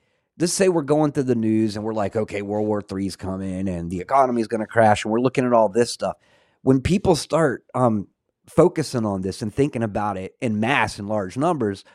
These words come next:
are, are we manifesting this? You know what I'm saying? Like, does it, is it the opposite of prayer or working in the same way as prayer? But like I said, is because our brain is focusing on something so much,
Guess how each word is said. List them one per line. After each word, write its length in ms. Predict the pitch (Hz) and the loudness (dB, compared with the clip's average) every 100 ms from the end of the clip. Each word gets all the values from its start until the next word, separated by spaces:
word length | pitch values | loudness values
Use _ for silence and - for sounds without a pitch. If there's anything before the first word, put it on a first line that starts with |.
| _ _ _ _ _ | _ _ _ _ _
are, 180 | 127 - - | -8 -6 2
are 120 | 131 | 2
we 140 | 131 185 | 4 2
manifesting 800 | 160 233 180 101 87 - 80 | 2 2 -2 -4 -10 -14 -18
this? 180 | 73 - | -18 -10
You 60 | 123 | -6
know 60 | |
what 20 | 123 | -4
I'm 40 | |
saying? 280 | 147 143 151 | -2 -2 -2
Like, 240 | 120 104 _ _ _ | -4 -6 _ _ _
does 200 | 139 135 | -2 0
it, 160 | 151 147 | -2 -2
is 140 | 139 | -4
it 120 | 143 | -4
the 100 | 151 | -4
opposite 440 | 170 196 175 147 165 | 0 0 0 -2 -2
of 160 | 104 | -2
prayer 420 | - 151 156 131 - | -4 0 2 0 -2
or 180 | 143 - 147 123 | -4 -6 -14 -12
working 380 | 135 202 208 190 | 2 2 2 0
in 60 | 165 | -2
the 80 | 131 | -2
same 260 | 165 147 | -2 -2
way 160 | 147 156 | 0 0
as 100 | 139 | 0
prayer? 200 | 127 113 | -2 -2
But 100 | 123 | -2
like 160 | 143 | -2
I 40 | 127 | -4
said, 260 | - 147 | -2 0
is 180 | 123 104 - _ _ | 0 -4 -12 _ _
because 320 | 127 160 160 | -6 0 2
our 100 | 156 | 2
brain 400 | 123 127 143 156 | 2 0 0 0
is 120 | 123 - | 0 0
focusing 520 | 139 143 147 - 110 | 2 2 0 -8 -8
on 120 | 101 | -6
something 380 | - 113 - 101 | -4 -4 -6 -12
so 300 | - 135 117 | -2 0 0
much, 480 | 123 107 - - | -2 -4 -8 -18